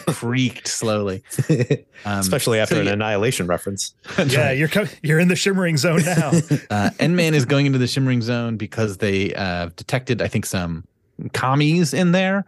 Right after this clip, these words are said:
Speaker 1: And so he's
Speaker 2: <laughs>
Speaker 1: going in to see what they're investigating so that he can find it first. And the Shimmering Zone, I guess, is this sort of like, it's sort of like a gamma irradiated area,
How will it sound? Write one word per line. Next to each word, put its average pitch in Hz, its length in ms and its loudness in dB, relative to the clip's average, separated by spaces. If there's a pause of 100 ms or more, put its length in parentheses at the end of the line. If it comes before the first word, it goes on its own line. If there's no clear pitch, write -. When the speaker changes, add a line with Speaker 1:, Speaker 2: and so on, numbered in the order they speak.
Speaker 1:
And - 320 -2
so 113 120 -4
he's 113 320 -2
Speaker 2:
<laughs> - 120 -10
Speaker 1:
going 131 280 0
in 131 120 0
to 117 80 -2
see - 180 -2
what 113 160 0
they're 110 200 0
investigating 110 720 -2
so - 140 -8
that 90 120 -8
he 107 120 -6
can 101 140 -4
find 98 280 -2
it - 100 -10
first. - 540 -4
And 107 100 -4
the 104 40 -2
Shimmering 151 280 2
Zone, 127 160 2
I 104 80 0
guess, 139 340 -2
is 104 280 -2 (560)
this 117 160 -2
sort 113 180 0
of 92 100 -2
like, 90 360 -6
it's - 80 -10
sort 214 120 2
of 156 60 2
like 123 140 0
a 98 40 -6
gamma 110 480 0
irradiated 98 680 -2
area, 78 460 -8